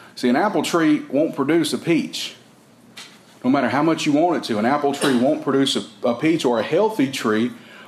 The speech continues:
won't produce sick fruit. The fruit we produce will only be fruit that we have the ability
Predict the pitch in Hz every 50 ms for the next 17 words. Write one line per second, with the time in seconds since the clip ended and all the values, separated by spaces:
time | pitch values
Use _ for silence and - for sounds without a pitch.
0 | - - 104 113 131 147 - - - 131 123 120 120 120 120 120 120 - - -
1 | - - - - - - - - 127 117 - - - - 180 185 143 107 101 -
2 | - - - - - - - - - - - - - - - - - - - -
3 | - - - - - - - - - - - - 104 - - 156 175 202 147 123
4 | 156 156 156 156 123 110 110 139 160 170 160 131 120 - - 117 113 - - -
5 | - - 131 160 196 202 190 147 123 117 101 104 110 107 107 110 113 - - -
6 | - - - - - - 131 131 127 123 123 - 113 - 104 120 117 101 117 117
7 | 113 104 101 104 - 90 92 95 98 123 147 143 123 104 - - 85 - - -